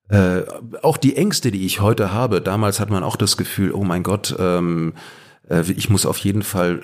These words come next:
für den Frieden demonstrieren und, äh, Pershing zwei kommt und Waldsterben ist da und es gab auch ganz viele Dinge, die einen damals beschäftigt haben. Jetzt gibt's auch viele Dinge, die uns beschäftigen. Ähm,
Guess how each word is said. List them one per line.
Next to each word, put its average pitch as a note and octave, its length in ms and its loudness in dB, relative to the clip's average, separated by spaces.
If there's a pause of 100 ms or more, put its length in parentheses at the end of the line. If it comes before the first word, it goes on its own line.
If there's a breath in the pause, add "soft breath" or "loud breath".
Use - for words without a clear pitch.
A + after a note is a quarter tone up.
(120)
für - 240 -2
den F2 140 0
Frieden A#2 320 0
demonstrieren G#2+ 760 2
und, F2 540 -4
äh, D#2 260 0
Pershing E2+ 480 0
zwei G2+ 360 2
kommt A#2 440 0
und E2+ 400 -2
Waldsterben G#2 600 0
ist F#2+ 240 0
da G2 180 2
und F2 180 0
es F2+ 120 0
gab - 160 0
auch - 220 -2
ganz G#2+ 200 2
viele G2+ 240 4
Dinge, G2 280 2
die F#2+ 200 2
einen F2+ 160 2
damals E2+ 360 2
beschäftigt G2+ 480 0
haben. G#2+ 160 2
Jetzt G#2 180 2
gibt's - 220 -2
auch D3 140 0
viele A2 180 4
Dinge, E2+ 240 2
die E2 120 0
uns E2+ 140 -2
beschäftigen. E2 600 0 (680 loud breath)
Ähm, G#2 540 4